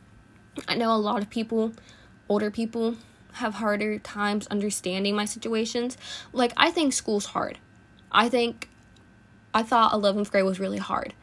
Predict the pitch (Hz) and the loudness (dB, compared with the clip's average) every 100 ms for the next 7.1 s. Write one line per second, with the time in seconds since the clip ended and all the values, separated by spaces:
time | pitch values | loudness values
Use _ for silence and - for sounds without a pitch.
0 | - - - - - 220 220 - - 233 | -20 -20 -20 -14 0 2 2 -2 -2 -2
1 | 226 233 - 214 202 - 226 214 220 233 | 0 -2 0 0 -2 -2 0 0 0 -2
2 | - 220 214 208 - - - - - 208 | -6 -2 0 -2 -6 -18 -20 -10 -2 2
3 | 196 196 - - 196 190 - - - - | 2 0 -2 0 0 0 -4 -10 -14 2
4 | 226 208 196 196 190 196 - - - - | 6 6 6 2 0 -4 -12 -20 -20 -20
5 | - - - - 226 214 226 208 220 208 | -20 -20 -20 -2 0 2 2 0 0 0
6 | 208 208 220 190 185 185 - 220 214 214 | 0 2 2 2 0 -2 2 4 6 4
7 | - | 0